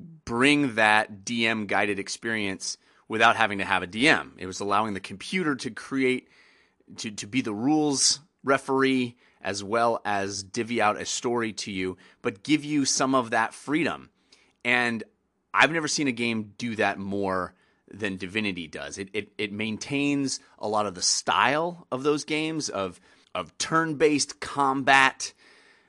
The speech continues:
allowing you to interact with N P Cs in really emergent and vibrant ways, crafting your own character or inhabiting the origin of another,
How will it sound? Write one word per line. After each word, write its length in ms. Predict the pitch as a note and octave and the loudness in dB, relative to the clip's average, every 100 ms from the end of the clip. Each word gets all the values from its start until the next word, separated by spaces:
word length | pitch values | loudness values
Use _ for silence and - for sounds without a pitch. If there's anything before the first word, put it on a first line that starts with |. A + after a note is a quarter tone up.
| _ - | _ -6
allowing 460 | G2+ A2 B2 A#2 | 2 4 4 2
you 260 | A2+ A2+ G#2+ | 0 -2 -2
to 840 | - - G2+ F#2+ F#2+ F#2 F#2 F2+ - | -6 -4 -2 -2 -2 -4 -4 -6 -2
interact 560 | B2+ B2+ A#2+ A2 - | 0 4 6 4 2
with 240 | A2 G2 - | -4 -4 -4
N 200 | A2 G2 | -6 -6
P 200 | - G#2+ | -8 -8
Cs 600 | - - D#3+ D#3 C#3+ B2+ | -4 -4 -4 -4 -4 -4
in 360 | - G#2 F#2+ F#2+ | -4 -6 -6 -6
really 460 | A2 G#2+ G#2+ G#2 G2+ | -4 -4 -4 -6 -8
emergent 840 | F#2 F#2+ A2 A2+ A2 G#2 G2+ F#2+ - | -8 -4 -4 -4 -6 -4 -6 -8 -8
and 180 | F2+ F2 | -10 -8
vibrant 540 | E2 E2+ G2+ G2 F#2+ | -2 0 0 -2 -6
ways, 420 | F2+ F#2 F#2+ F#2+ - | -4 -2 -2 -4 -6
crafting 640 | - A#2 G#2 - - G#2+ | -4 2 2 2 -6 -8
your 180 | G2 G#2 | -6 -2
own 220 | B2 B2+ | -2 -2
character 720 | - A#2 A2+ - A#2 G#2+ G#2+ | -4 -4 -4 -6 -8 -4 -4
or 260 | - F#2+ F#2 | -6 -6 -6
inhabiting 460 | F2+ G2+ G2+ G2+ | -4 -4 -4 -6
the 80 | F#2+ | -8
origin 360 | E2 G2 F#2+ F#2 | -6 -6 -6 -8
of 120 | F2+ | -6
another, 420 | G2+ A#2 A2 | -4 -2 -2